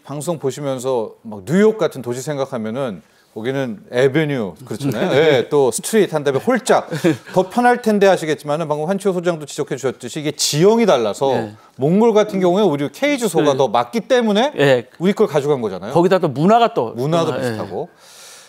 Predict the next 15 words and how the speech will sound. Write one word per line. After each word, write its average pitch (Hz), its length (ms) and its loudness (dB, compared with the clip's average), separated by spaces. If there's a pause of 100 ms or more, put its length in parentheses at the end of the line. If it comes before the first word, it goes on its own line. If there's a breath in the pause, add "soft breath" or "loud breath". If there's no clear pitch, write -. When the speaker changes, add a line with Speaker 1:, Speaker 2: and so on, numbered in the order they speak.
Speaker 1:
자, 156 100 2
인초 202 280 4
소장님, 165 240 2
근데 196 200 4
이제 165 160 0
K 339 320 2
주소를 247 300 2
쓰게 214 260 0
되면, 113 500 -2 (100)
앞서 143 240 -6
제일 214 260 0
먼저 139 300 0
전자정부 147 580 -2
이야기해 110 260 -2
주셨잖아요. 90 500 -16